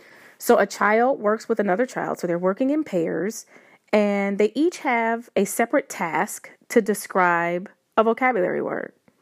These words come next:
One task is to draw to show you can illustrate it, and the other is to actually create your own text to define or describe it. Okay, but since you're working in a partnership on one word,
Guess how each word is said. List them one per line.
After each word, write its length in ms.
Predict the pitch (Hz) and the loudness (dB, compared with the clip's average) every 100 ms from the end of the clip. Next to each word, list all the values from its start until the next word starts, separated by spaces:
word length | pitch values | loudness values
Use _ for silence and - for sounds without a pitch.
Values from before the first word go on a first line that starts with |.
| _ - - - - - _ | _ -20 -20 -20 -20 -20 _
One 300 | 190 214 285 | 2 4 4
task 400 | 330 208 180 - | 2 0 0 -2
is 100 | 190 | -6
to 120 | - 175 | -4 -6
draw 500 | 175 175 170 196 269 _ _ _ _ | 0 0 0 -2 -6 _ _ _ _
to 120 | - 202 | -4 0
show 140 | 190 | 0
you 120 | 180 | 0
can 160 | 196 185 | -2 -2
illustrate 540 | - 262 214 - - | 0 0 -2 -8 -8
it, 100 | - - | -6 -2
and 140 | 220 | 0
the 140 | 226 | 2
other 180 | 233 330 | 2 2
is 160 | - 196 | -2 -2
to 140 | - | -4
actually 360 | 180 196 - 202 | -2 -4 -4 -6
create 280 | - 190 180 | -2 0 0
your 140 | 175 | 0
own 160 | 165 170 | -4 -6
text 500 | - 208 - - - _ _ _ - _ - | -2 -2 -2 -8 -20 _ _ _ -20 _ -4
to 200 | 214 190 | 0 0
define 800 | 180 - 226 214 190 185 196 208 _ _ _ _ | -2 0 0 0 -2 -2 -4 -6 _ _ _ _
or 180 | 202 190 | 2 4
describe 600 | 196 202 - 190 180 - | 2 -4 -4 -2 -2 -2
it. 180 | - - _ _ _ _ _ | -8 -10 _ _ _ _ _
Okay, 220 | 196 247 269 | 0 2 2
but 160 | 226 | 0
since 180 | - 359 | 0 0
you're 80 | 339 | 2
working 300 | 269 262 240 | 2 2 0
in 100 | 185 | -2
a 40 | |
partnership 680 | - 285 330 202 190 - - - | 0 2 2 0 -2 -2 -2 -2
on 280 | 196 185 185 | 0 0 0
one 260 | 214 196 | 0 0
word, 420 | 196 220 170 180 | 2 2 2 -2